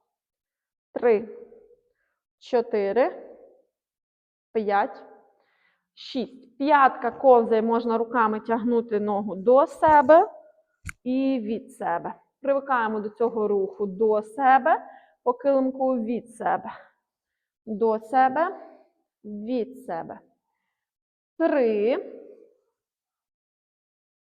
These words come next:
два, останній, один. Закриваємо стопу всередину, потягнули ногу,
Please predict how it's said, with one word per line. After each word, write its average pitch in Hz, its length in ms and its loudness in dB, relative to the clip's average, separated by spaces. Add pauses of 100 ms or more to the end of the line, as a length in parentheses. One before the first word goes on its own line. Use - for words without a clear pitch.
(760)
два, 233 840 2 (1400)
останній, 247 800 -2 (2000)
один. 240 760 4 (220)
Закриваємо 294 1040 4
стопу 254 400 0
всередину, 233 840 2
потягнули 269 1300 4
ногу, 233 520 0